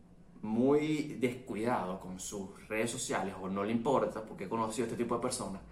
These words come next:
o simplemente ese per-, ese, este tipo de personas, pues, eh, no tiene tiempo, puede ser, puede ser. Esto, es-, esto incluso me ha pasado a mí.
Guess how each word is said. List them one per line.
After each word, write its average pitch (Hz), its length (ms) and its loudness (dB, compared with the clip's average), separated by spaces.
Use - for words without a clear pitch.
o 160 560 8
simplemente 143 480 6
ese - 120 0
per-, 139 180 4
ese, 135 160 0
este 135 180 2
tipo 127 220 4
de 147 80 6
personas, 156 480 0
pues, 127 280 4
eh, 104 340 2
no 104 80 -2
tiene 123 180 2
tiempo, 123 440 2
puede 101 180 0
ser, - 280 -4
puede 104 200 2
ser. 104 360 -2
Esto, 113 220 -4
es-, 110 180 -4
esto 131 220 0
incluso 139 260 -2
me 127 100 2
ha 117 40 -6
pasado 127 240 0
a 120 40 2
mí. 104 140 -2